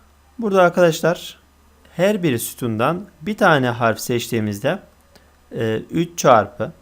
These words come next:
üç çarpı üç, toplamda yirmi yedi farklı durum var. Yani burada aslında her birinden üç tane değil de, e, yani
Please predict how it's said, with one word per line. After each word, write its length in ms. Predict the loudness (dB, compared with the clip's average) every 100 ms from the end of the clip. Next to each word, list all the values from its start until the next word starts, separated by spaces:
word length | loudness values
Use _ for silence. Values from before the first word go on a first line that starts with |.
| _ _ _ _ -6
üç 220 | -6 0
çarpı 380 | 2 2 0 -6
üç, 360 | -8 -10 -18 _ _ _ _ -8
toplamda 540 | -6 0 0 0 -2
yirmi 400 | -2 -2 -2 -2
yedi 180 | -2 -2
farklı 460 | 0 2 2 -2
durum 240 | 0 0 0
var. 200 | -6 -12 _ _ _ _ _ _
Yani 380 | 0 2 2 0
burada 360 | -2 0 0 -2 _ _
aslında 400 | -8 -6 -2 -2
her 240 | 2 0 0
birinden 360 | -2 0 -2
üç 200 | -2 -4
tane 220 | -2 -2 -2
değil 220 | -4 -4
de, 160 | -4 -6 _ _ _ _ _
e, 100 | -6
yani 680 | -2 -2 0 2 2 0 -4